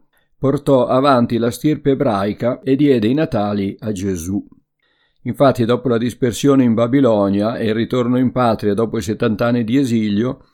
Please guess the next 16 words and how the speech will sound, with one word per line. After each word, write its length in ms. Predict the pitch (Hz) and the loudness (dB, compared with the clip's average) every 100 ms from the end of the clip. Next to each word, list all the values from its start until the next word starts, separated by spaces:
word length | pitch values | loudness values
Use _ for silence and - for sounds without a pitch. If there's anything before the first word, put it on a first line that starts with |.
| _ - | _ -4
non 120 | 139 | -2
si 160 | 151 | 0
parlerà 460 | 147 143 143 139 135 | 0 2 4 4 2
più 300 | - 185 175 | 0 -2 0
di 100 | 117 | 0
Israele, 800 | 110 104 101 92 87 85 80 _ _ | -2 0 0 0 -2 -4 -8 _ _
se 220 | - 147 | -2 2
non 260 | 143 147 147 | 4 2 2
per 160 | 127 | 0
identificare 720 | 120 120 120 120 117 135 123 | 0 0 -2 -4 -4 -2 0
in 140 | 117 117 | 0 0
generale 600 | 98 131 120 120 123 120 | 0 0 0 0 0 0
il 120 | 104 | -2
popolo 340 | 117 104 123 | -2 -2 -2
di 140 | 117 131 | 0 0
Dio, 400 | 107 98 98 | 0 -2 -4